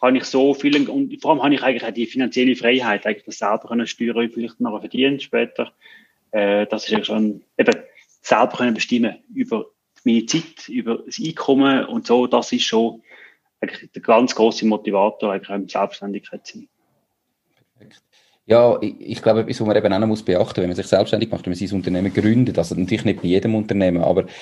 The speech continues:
Speaker 2: ist noch die, dass man neben dem Einkommen, das man jeden Monat hat, oder wo man vielleicht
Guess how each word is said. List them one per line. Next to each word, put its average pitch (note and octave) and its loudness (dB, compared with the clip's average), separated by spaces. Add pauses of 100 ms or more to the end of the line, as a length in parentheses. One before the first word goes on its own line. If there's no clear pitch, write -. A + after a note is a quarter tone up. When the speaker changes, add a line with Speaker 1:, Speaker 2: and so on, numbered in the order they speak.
(220)
Speaker 2:
ist G#2+ -2
noch A2 4
die, A2+ 2
dass - -2
man - 0
neben A#2 2
dem G2+ -2
Einkommen, B2 0
das G#2 0
man G#2 2
jeden G#2 4
Monat G#2 0
hat, - 0
oder G2 0
wo F#2+ 0
man F#2 -2
vielleicht F2+ -4